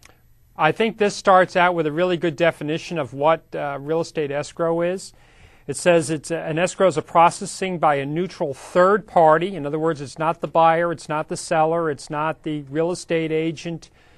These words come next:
or anybody else. It's an independent third party of all the paperwork, all the, uh, money that's involved in the sale and other real estate transaction.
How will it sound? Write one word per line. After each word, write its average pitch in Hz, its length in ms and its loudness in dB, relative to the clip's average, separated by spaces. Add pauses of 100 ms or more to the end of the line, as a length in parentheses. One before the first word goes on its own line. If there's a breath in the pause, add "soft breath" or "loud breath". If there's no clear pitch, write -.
(580 soft breath)
or 151 140 0
anybody 170 360 0
else. 165 220 2
It's 135 180 -14
an 147 140 -10
independent 185 640 -6
third 170 360 0
party 139 480 0 (360 soft breath)
of 143 200 -2
all 160 260 2
the 208 100 -2
paperwork, 156 840 -2
all 160 380 0
the, 175 240 -8
uh, 175 120 -6
money 175 360 -2
that's 190 260 -2
involved 170 540 2
in 175 100 -8
the 170 60 -8
sale 160 460 -2
and 147 120 -6
other 160 180 -4
real 175 260 0
estate 170 380 -6
transaction. 160 920 -4